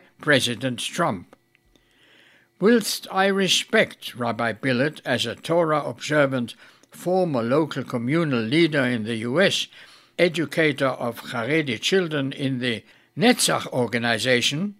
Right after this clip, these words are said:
I do not believe that it is his place to recommend to the Israeli observant community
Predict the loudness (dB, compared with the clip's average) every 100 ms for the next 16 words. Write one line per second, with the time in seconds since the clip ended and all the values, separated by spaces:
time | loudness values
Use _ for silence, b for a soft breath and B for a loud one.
0 | b b b b -6 -4 -2 -4 -2 -2
1 | -2 -2 2 4 4 2 -2 -2 -2 -4
2 | -4 -6 0 0 0 -2 0 2 0 -4
3 | -4 -2 -2 0 0 0 0 -6 -6 -4
4 | -4 -2 0 2 2 -2 0 2 4 2
5 | -2 -4 -2 0 -2 -2 -4 -4